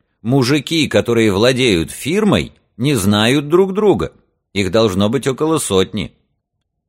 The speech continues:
Восемьдесят один, если точнее. У вас был руководитель? "Да, компаньон по имени Уолтер Уэлч.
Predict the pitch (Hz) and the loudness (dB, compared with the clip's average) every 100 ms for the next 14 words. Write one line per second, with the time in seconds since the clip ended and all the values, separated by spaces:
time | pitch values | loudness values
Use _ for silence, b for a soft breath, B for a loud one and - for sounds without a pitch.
0 | _ _ _ 92 113 - 107 110 113 117 | _ _ _ -8 -6 -4 -4 -4 -4 -4
1 | 120 123 90 69 60 _ 73 76 - 82 | -2 -2 -2 -6 -8 _ -12 -12 -10 -12
2 | 78 73 - 69 62 55 _ _ _ _ | -10 -12 -12 -12 -12 -16 _ _ _ _
3 | _ _ _ _ _ _ _ _ - 135 | _ _ _ _ _ _ _ _ -4 0
4 | 139 135 180 190 117 95 82 69 64 60 | 0 0 0 0 -2 0 0 -2 -6 -12
5 | - _ _ _ _ _ _ _ _ _ | -18 _ _ _ _ _ _ _ _ _
6 | _ _ 127 160 143 98 - 117 117 127 | _ _ -2 2 4 2 0 -4 -2 0
7 | 131 139 135 - 113 120 113 110 107 95 | 0 0 -2 0 0 0 0 0 0 2
8 | 117 107 113 107 113 90 65 - - | 2 2 -2 0 2 2 0 -6 -18